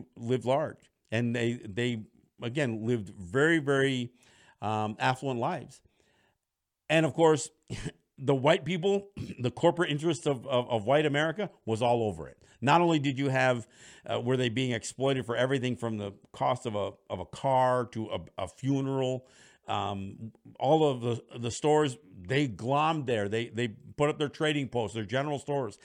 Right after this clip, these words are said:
to take advantage of the fact that Native people had money. There were actually white individuals,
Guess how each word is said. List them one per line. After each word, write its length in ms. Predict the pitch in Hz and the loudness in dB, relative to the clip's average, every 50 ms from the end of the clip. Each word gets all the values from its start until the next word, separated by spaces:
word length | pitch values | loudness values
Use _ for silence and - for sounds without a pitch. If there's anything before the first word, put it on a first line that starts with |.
| - - - - _ | -20 -20 -20 -18 _
to 80 | - 117 | -12 -8
take 260 | - - 151 151 143 | -2 -2 0 0 0
advantage 420 | 156 127 156 165 160 165 156 123 143 | -2 -2 -2 0 0 0 -2 -2 -4
of 80 | 143 | -6
the 60 | 135 110 | -2 0
fact 260 | - 117 123 120 - | 2 4 4 4 2
that 100 | 143 117 | 0 0
Native 240 | 113 113 120 131 113 | 0 0 -2 -2 -4
people 200 | 120 117 123 135 | -6 -4 -4 -4
had 120 | 151 156 | -4 -4
money. 280 | 190 220 233 - - - _ _ _ _ _ _ _ _ _ - - _ - - - _ _ | -6 -10 -10 -12 -16 -20 _ _ _ _ _ _ _ _ _ -20 -20 _ -20 -20 -20 _ _
There 120 | - 160 170 | 2 4 6
were 80 | 180 | 6
actually 320 | 185 214 226 - 233 214 170 | 6 4 2 0 -4 -4 0
white 260 | 139 170 180 196 170 | 2 2 2 2 2
individuals, 760 | 170 160 151 139 160 175 165 160 139 127 120 113 110 - | 0 -2 0 0 0 0 0 0 -2 -2 -2 -2 -4 -6